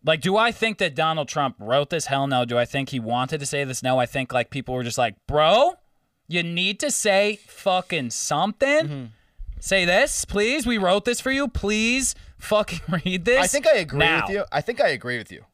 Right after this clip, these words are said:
Speaker 2: But
Speaker 1: And I think that as soon as, like, the, the, the, the shit cools off a little bit, he's gonna be right back to, "It was a rigged election."
Speaker 2: I think I, I could, I don't disagree with you at all.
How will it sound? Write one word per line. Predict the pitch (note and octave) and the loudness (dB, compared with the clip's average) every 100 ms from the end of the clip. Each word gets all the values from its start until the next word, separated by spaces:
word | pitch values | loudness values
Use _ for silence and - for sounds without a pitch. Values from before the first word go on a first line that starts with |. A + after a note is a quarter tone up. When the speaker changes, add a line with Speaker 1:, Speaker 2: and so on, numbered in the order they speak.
| - | -16
Speaker 2:
But | C#3 G3 | 0 4
Speaker 1:
And | F#3 | 4
I | F#3 | 4
think | G#3 G#3 | 0 0
that | A3 G#3 | 2 2
as | F3 | 0
soon | - F#3+ G3+ | -2 -2 0
as, | G#3 F3 | 0 2
like, | F3+ - | 0 -2
the, | - D3+ | -8 -8
the, | C3+ C3 C#3 B2+ | -6 -4 -4 -4
the, | A#2+ B2+ B2 A#2+ A2 _ _ _ _ - | -2 0 0 -2 -4 _ _ _ _ -8
the | B2+ B2 A#2 | -4 -4 -6
shit | - D#3+ D#3 | -6 -4 -4
cools | - D#3+ D3+ | -4 -4 0
off | D#3 C#3+ | 0 0
a | |
little | C3+ C3 | -2 -2
bit, | D#3 | -2
he's | D3 C3+ | -4 -4
gonna | D3 | -4
be | C3 | -4
right | A2+ B2 C#3 C#3 | -2 0 0 0
back | D3 C3 A#2+ | 0 0 -2
to, | B2+ | -6
"It | A2+ | -6
was | A2+ | -8
a | |
rigged | G#2+ G#2 F#2 | -8 -10 -10
election." | F2+ D#2+ - A1 _ _ _ _ _ _ | -14 -16 -20 -20 _ _ _ _ _ _
Speaker 2:
I | A#2+ D3 | -4 -4
think | - A#3 A3 - _ _ _ | -4 -10 -10 -16 _ _ _
I, | C3 - | -4 -2
I | D3 | -4
could, | C#3+ D#3+ - | -4 -8 -4
I | D3 D3+ - _ | -2 -4 -6 _
don't | E3+ F3 - | -2 -2 -4
disagree | C#3+ G#2 G#2+ | -10 -10 -14
with | E2 - | -16 -16
you | |
at | G#1+ | -14
all. | D#2+ A1+ | -12 -14